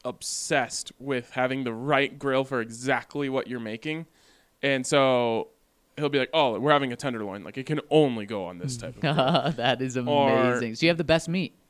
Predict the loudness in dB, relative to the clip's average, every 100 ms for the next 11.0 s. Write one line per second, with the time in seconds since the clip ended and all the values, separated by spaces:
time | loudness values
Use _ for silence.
0 | -8 -2 2 0 4 6 6 6 2 -2
1 | 0 0 2 0 0 -8 _ _ -2 0
2 | 0 -2 -4 4 4 6 6 4 -2 0
3 | 0 -2 -10 -8 -4 -4 -4 -6 -6 -8
4 | -10 -8 -6 -6 -6 -8 -8 -12 -8 -8
5 | -6 -6 -4 -6 -6 -2 -2 -2 -2 -4
6 | -8 -10 -2 -2 0 -2 -2 -2 0 2
7 | 2 0 -2 -2 -4 -4 -8 -10 -6 -4
8 | -4 -6 -10 -14 -2 0 0 -2 -2 2
9 | 2 0 -6 -12 -2 0 0 -2 2 2
10 | 4 0 0 -4 -6 -8 -10 -10 -14 -16